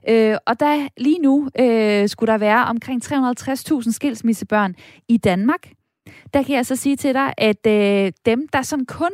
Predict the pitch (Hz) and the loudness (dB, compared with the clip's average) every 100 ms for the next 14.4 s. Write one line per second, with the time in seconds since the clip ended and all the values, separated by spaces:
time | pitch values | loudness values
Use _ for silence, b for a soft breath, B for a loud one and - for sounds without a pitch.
0 | 381 302 226 185 196 - 190 180 - 143 | -4 0 0 -2 -8 -4 -4 -4 -8 -8
1 | 160 190 b b b b _ 202 262 254 | -6 -8 b b b b _ 0 2 2
2 | 233 262 247 226 - 196 226 226 220 - | 2 0 -2 -4 -4 -2 -2 0 -2 -2
3 | 220 185 247 285 254 208 196 - 262 262 | -6 -2 0 0 2 2 0 -2 0 0
4 | 240 - 320 - 208 - 202 - 202 202 | 0 0 -2 -2 -8 -6 -6 -4 -2 0
5 | - 269 247 - 247 254 208 240 220 202 | 0 0 0 -4 -4 -4 -4 -6 -6 -8
6 | - 247 220 B B B - 214 277 - | -6 -4 -4 B B B -4 -2 -2 -6
7 | - 254 233 - 247 262 226 202 185 180 | -4 -2 -2 2 4 4 4 2 0 0
8 | 233 269 302 311 262 185 b b _ 233 | -2 0 2 2 2 0 b b _ 0
9 | 220 226 240 277 294 214 214 233 240 240 | 2 -2 0 0 0 -2 -2 -2 -2 -2
10 | 240 226 226 208 - 202 208 196 202 285 | -2 -2 -2 -2 -2 0 0 -2 -4 -2
11 | 262 196 - - 180 - 180 202 220 - | -2 -4 -6 -8 -4 -2 0 0 -4 -2
12 | 220 196 214 294 302 277 - 247 247 277 | -2 0 0 -2 -6 -10 -8 -4 -2 -2
13 | 247 202 - - - 294 226 220 220 240 | -2 -4 -6 -8 -4 -2 -2 -2 -2 -4
14 | 214 196 214 | -4 -4 -4